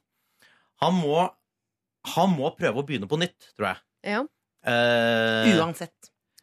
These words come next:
Speaker 1: ja, jeg ville gjort det, altså. Og, og, og være litt sånn aktiv på å møte nye folk,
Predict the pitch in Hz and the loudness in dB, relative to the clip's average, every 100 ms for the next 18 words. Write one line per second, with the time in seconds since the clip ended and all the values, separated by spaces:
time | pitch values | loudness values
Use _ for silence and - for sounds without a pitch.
0 | _ _ _ _ 170 175 226 185 226 226 | _ _ _ _ 0 0 2 0 0 0
1 | 226 - 262 196 117 98 - 156 160 165 | -2 0 0 0 -2 -6 -6 -2 2 2
2 | 156 - 160 160 156 156 156 160 165 _ | 0 0 2 4 2 0 0 0 -2 _
3 | - 170 156 156 143 151 127 120 131 - | -4 0 2 0 -2 -2 -2 -2 -2 -6
4 | _ _ _ 143 147 175 - 170 - 123 | _ _ _ -8 -4 -4 -4 -6 -4 -6
5 | - _ 170 165 - 156 151 120 - 135 | -6 _ -6 -4 -4 -2 0 -2 -2 -8
6 | 127 117 117 - 175 - | -4 -4 -4 -6 -6 -8